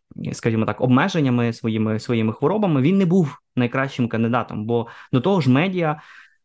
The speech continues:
весь час спекулювали про стан його здоров'я.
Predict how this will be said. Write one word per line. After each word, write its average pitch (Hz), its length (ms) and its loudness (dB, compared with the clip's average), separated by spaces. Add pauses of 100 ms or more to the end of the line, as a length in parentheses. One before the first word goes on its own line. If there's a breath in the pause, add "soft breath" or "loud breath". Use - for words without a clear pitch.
весь 147 260 2
час 143 340 -2
спекулювали 123 640 -2
про 120 180 -4
стан 120 280 0
його 107 240 -4
здоров'я. 107 400 -4